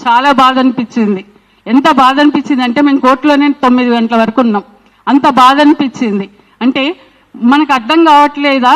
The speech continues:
లేకపోతే వాళ్ళకు మనం అర్థం చేయించలేకపోయామా? ఇందాక నారగోని అన్న ఒక మాట అన్నారు, మనం మూల మూలలు తిరగాలి, జాగృతం చేయాలి. కరెక్ట్ అది. ఎందుకంటే మీకు నలభై రెండు శాతం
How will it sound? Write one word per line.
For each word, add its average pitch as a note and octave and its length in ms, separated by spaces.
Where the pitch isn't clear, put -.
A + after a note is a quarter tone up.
లేకపోతే C#4 380
వాళ్ళకు C#4+ 320
మనం D4 240
అర్థం A3+ 300
చేయించలేకపోయామా? A3+ 1000
ఇందాక C#4 400
నారగోని C4 440
అన్న B3+ 200
ఒక A#3+ 160
మాట A3+ 160
అన్నారు, G#3 260
మనం D4 200
మూల D4 180
మూలలు D4 340
తిరగాలి, B3 380
జాగృతం A#3 500
చేయాలి. G3+ 380
కరెక్ట్ A#3 360
అది. F#3+ 160
ఎందుకంటే B3 580
మీకు D#4+ 220
నలభై C#4 320
రెండు D#4+ 260
శాతం C#4+ 300